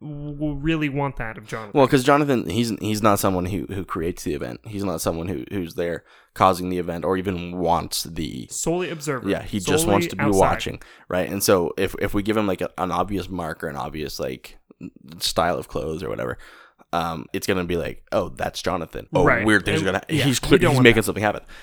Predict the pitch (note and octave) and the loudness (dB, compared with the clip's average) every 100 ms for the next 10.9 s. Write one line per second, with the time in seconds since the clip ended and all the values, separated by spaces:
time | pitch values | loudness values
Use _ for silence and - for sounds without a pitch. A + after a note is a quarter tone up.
0 | - _ G#2+ E2+ - _ - G#2+ G2+ - | -20 _ 2 2 -4 _ -4 2 2 2
1 | A2 G#2+ A#2 G#2+ G2 G#2 G2+ G2 F#2+ G2 | -4 2 4 2 2 0 2 0 0 -2
2 | G2 F2+ - C3+ C#3 C3 D#2 F#2+ F#2+ F#2 | -4 -4 -4 -2 0 0 0 0 0 -2
3 | F2+ F#2 F#2 F2+ - A1+ - A#1+ B1 F#2 | -2 -4 -6 -8 -8 -8 -8 -8 -8 -10
4 | - _ _ _ - G2+ - _ A2 G#2+ | -16 _ _ _ 2 2 2 _ -2 4
5 | A2+ G#2+ F#2+ - - B2+ B2 A2 - _ | 6 6 2 -2 0 2 2 0 -4 _
6 | F#2+ B2 B2 A#2 A#2 G#2 G#2 G2 G2 F#2 | 0 2 2 2 4 4 4 4 2 0
7 | G2+ F#2 - F#2 F#2+ F2+ D#2 - - - | 0 -2 -2 -4 -2 -4 -6 -10 -16 -18
8 | _ _ _ - G3 - _ C#3 E3+ D3+ | _ _ _ -2 -2 -4 _ 0 2 2
9 | A2+ A2+ - - _ - C3+ - - A#2 | 2 0 0 -16 _ 0 0 0 0 2
10 | A2 B2 F#3 G#2+ E2+ B1+ A2+ G2 - | 4 4 4 0 0 -4 0 0 -2